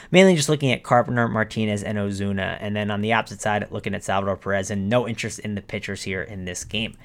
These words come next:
Next game up, Los Angeles Dodgers, Colorado Rockies, ten and a half total, and it's a Coors game with, uh, Kenta Maeda against Jon Gray. Uh, you know, have to obviously like the Dodgers offense here. I mean, this is such a high potent offense.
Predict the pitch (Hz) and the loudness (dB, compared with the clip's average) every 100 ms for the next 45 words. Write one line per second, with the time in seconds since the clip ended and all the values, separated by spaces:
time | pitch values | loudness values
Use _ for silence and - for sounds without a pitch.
0 | - - - - - - - 185 - 190 | -20 -20 -20 -20 -20 0 8 8 8 8
1 | 170 - 151 143 156 151 147 147 139 139 | 8 8 6 8 6 6 6 6 6 8
2 | 139 127 - 175 170 160 147 147 143 - | 6 4 8 12 12 12 10 6 2 6
3 | 190 180 165 - 156 151 139 147 196 208 | 6 8 6 8 8 8 8 6 4 6
4 | 202 196 185 165 170 170 151 131 135 123 | 8 10 8 4 4 4 4 4 6 6
5 | 117 165 156 160 147 143 143 139 131 120 | 6 4 4 6 8 10 10 10 8 2
6 | - 139 131 120 120 117 113 110 - - | 2 2 4 2 4 6 4 0 -8 -20
7 | - 123 110 107 107 117 110 - - _ | -6 0 2 4 2 -2 -6 -10 -20 _
8 | - 151 196 196 180 143 143 143 151 131 | -4 6 6 10 10 10 8 4 4 4
9 | 131 - - 123 123 117 123 117 127 117 | 4 0 0 2 2 4 4 4 2 -2
10 | 123 117 117 117 147 143 135 - 143 139 | 0 2 0 -2 -2 -2 -2 2 2 2
11 | - 123 117 143 160 156 147 143 120 120 | -2 -2 2 4 4 4 4 4 4 2
12 | 123 - 123 | 0 0 -2